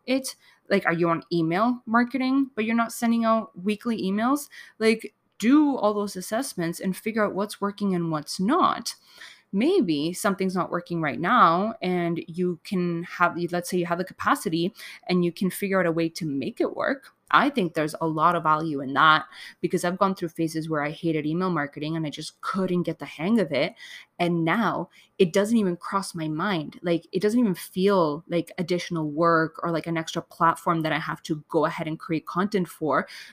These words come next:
because I just do it. Like, I love it. It comes naturally. Literally,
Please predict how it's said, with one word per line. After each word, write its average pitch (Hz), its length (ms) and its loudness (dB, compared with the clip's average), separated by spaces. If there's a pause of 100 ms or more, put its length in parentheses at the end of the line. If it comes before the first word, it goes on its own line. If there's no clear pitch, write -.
(100)
because 180 460 0 (260)
I 185 80 4
just 170 260 -2
do 180 180 4
it. - 280 -10 (300)
Like, 185 280 -2
I 180 120 2
love 175 320 4
it. 160 80 0
It 151 160 -4
comes 175 300 -2
naturally. 156 800 -2 (260)
Literally, 180 680 4